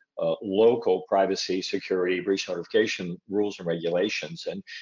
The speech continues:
we're not giving, uh, legal advice today. Uh, I'm not an attorney. I've not played one on T V. Uh, we, uh,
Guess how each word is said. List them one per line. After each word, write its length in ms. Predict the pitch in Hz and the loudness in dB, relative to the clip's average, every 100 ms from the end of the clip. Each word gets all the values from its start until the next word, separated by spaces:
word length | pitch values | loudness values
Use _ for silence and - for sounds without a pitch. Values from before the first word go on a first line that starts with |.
| - | -2
we're 100 | 127 | 2
not 260 | 123 143 139 | 4 4 4
giving, 420 | 139 127 120 110 | 6 6 4 4
uh, 260 | 101 98 95 | 4 4 2
legal 320 | 113 123 117 | 2 2 4
advice 440 | 107 90 101 120 - | 4 4 2 2 -4
today. 460 | 113 113 120 160 - 98 | 0 4 4 2 -2 -4
Uh, 180 | 95 90 - | -4 -4 -10
I'm 140 | 92 | -10
not 240 | 95 98 92 - | -4 -4 -4 -12
an 140 | 90 | -14
attorney. 460 | 85 - 127 127 110 | -12 -4 0 4 2
I've 120 | - | 2
not 220 | 95 - | -2 -2
played 200 | - 107 | 2 2
one 160 | 95 95 | 0 -4
on 160 | 98 95 | -4 -6
T 160 | - 104 | -6 0
V. 320 | 143 170 170 - - _ _ 95 | 4 4 2 -4 -20 _ _ 0
Uh, 180 | 90 85 | 0 0
we, 380 | 110 110 110 101 | 0 2 4 6
uh, 220 | 98 95 | 6 4